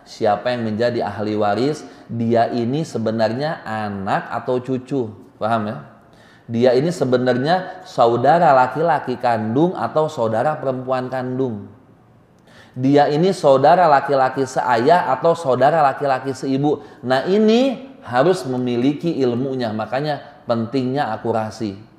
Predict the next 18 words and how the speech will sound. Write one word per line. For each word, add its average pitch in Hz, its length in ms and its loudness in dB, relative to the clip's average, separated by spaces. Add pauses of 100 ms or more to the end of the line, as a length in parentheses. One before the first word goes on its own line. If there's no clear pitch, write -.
(640)
Jangan 117 320 -4
sampai, 131 240 2
maaf, 156 560 -2
sebenarnya 131 640 2
dia 151 320 6
saudara 127 560 4
kandung 127 800 -2
tetapi 123 480 0
dianggap 131 480 2
saudara 139 400 6
sea-, - 480 2
seayah. 110 640 -2
Maka 135 480 2
penyelesaiannya 127 720 0
pasti 127 240 -2
akan 107 320 -2
salah. 101 560 -6 (800)
Baik. 98 400 -8